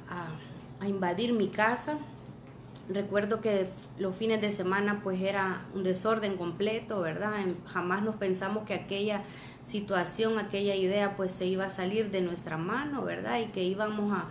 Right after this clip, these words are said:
a tener que padecer durante mucho tiempo en estas celebraciones. Iba pasando el tiempo, miren, en mi casa había karaoke, había fiesta cada fin de semana. Empezamos los días,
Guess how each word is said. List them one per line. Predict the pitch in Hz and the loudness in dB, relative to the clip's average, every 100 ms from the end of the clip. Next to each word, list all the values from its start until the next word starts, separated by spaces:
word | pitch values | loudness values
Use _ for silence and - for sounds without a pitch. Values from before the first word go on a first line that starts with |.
| - - - - | -8 -12 -10 -6
a | |
tener | 190 190 180 208 208 | -2 2 4 2 2
que | 214 | 2
padecer | 190 185 180 175 175 247 | 2 2 4 4 2 0
durante | 240 202 185 185 | 2 2 2 2
mucho | 180 214 214 196 | 2 0 -2 -2
tiempo | 202 226 247 208 | -2 0 0 -2
en | 190 | -2
estas | 196 220 208 | -2 -2 0
celebraciones. | 208 190 170 160 160 233 269 311 - - - - - - 220 | 0 0 0 -2 -2 0 2 0 -2 -10 -12 -12 -12 -8 0
Iba | 240 262 | 2 4
pasando | 247 233 254 254 | 4 4 2 4
el | 226 202 | 2 2
tiempo, | 233 254 294 294 262 | 0 2 2 2 4
miren, | 240 254 254 | 4 4 2
en | 233 | 2
mi | 208 | 0
casa | 196 214 220 240 | 0 0 2 2
había | 208 233 226 | 2 4 2
karaoke, | 226 196 202 214 220 - 226 | 4 4 4 4 2 2 2
había | 214 202 208 | 2 2 0
fiesta | 190 - 226 214 - - 214 214 - - | 0 0 2 2 -2 -2 -2 -2 -14 -6
cada | - 208 214 | 0 2 2
fin | 208 214 | 0 -2
de | 208 | 0
semana. | 208 190 196 208 220 214 | -2 -2 0 0 0 0
Empezamos | 214 208 185 208 202 214 | -2 0 0 0 0 0
los | 214 196 185 | 2 0 0
días, | 208 208 208 196 180 180 | 0 2 4 4 2 0